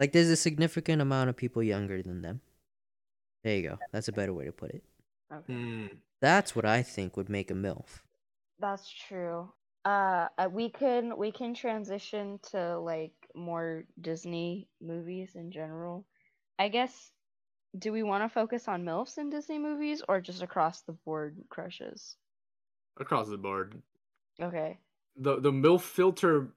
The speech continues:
Speaker 3: cause-, uh, causes, like, but is it a milf, though?
Speaker 1: Yeah.
Speaker 2: Okay, fine. Uh, I, I guess we'll label as we go. Um, I don't know. What are some,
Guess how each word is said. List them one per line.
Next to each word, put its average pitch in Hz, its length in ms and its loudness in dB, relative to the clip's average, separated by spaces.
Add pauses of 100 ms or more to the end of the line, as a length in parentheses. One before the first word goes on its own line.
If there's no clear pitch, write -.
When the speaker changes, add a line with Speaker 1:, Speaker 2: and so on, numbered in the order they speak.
(340)
Speaker 3:
cause-, 127 360 2
uh, 135 320 0
causes, 120 460 0
like, 110 320 -2 (580)
but 143 160 6
is 151 240 4
it 135 100 8
a 113 60 0
milf, 104 240 -2 (120)
though? - 240 -10 (120)
Speaker 1:
Yeah. 107 340 -2
Speaker 2:
Okay, 175 80 -6 (360)
fine. 180 100 -18 (1080)
Uh, 175 220 0
I, 190 180 4
I 190 60 2
guess 202 300 -2
we'll 190 200 0
label 165 360 -2
as 160 280 0
we 156 100 -6
go. 139 320 -4 (340)
Um, 165 460 0 (1080)
I 196 100 -6
don't 202 100 -6
know. 165 120 -8
What 175 160 -6
are 208 80 -4
some, 180 640 -8